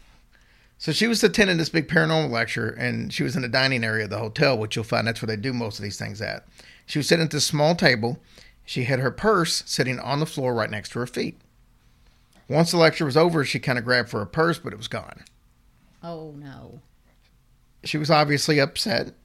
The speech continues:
Speaker 1: and she asked Peg Knickerbocker if she would help her find it. So Peg was eager to help, and she realized that this was a normal occurrence in the hotel. I guess Lorraine just didn't know it. Purses, phones, earrings,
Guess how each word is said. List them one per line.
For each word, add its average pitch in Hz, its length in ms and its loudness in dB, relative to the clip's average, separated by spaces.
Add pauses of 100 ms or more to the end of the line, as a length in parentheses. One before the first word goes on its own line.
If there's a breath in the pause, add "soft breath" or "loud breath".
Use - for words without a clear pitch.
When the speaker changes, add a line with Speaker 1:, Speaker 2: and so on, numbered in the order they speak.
Speaker 1:
and 123 160 -6
she 135 200 2
asked 131 300 2
Peg 135 220 0
Knickerbocker 123 720 0
if 123 140 -8
she - 100 -4
would 131 140 -6
help 104 140 -6
her 104 60 -8
find 113 280 -4
it. 95 140 -12 (360 loud breath)
So - 140 -6
Peg 208 280 8
was 156 140 2
eager 151 220 4
to 139 100 2
help, 110 320 -4
and 123 120 -2
she - 120 -2
realized 131 600 2 (380 loud breath)
that 123 260 -2 (340)
this 190 200 -2
was 185 120 -2
a 165 80 4
normal 143 440 0
occurrence 110 680 -6 (300)
in 120 100 -6
the 110 80 -4
hotel. 104 480 -6
I 123 60 -10
guess 117 340 -6
Lorraine 131 460 -2
just 104 180 -8
didn't 101 220 -10
know - 240 -10
it. - 60 -20 (1600 soft breath)
Purses, 196 580 2
phones, 165 480 2
earrings, 151 840 0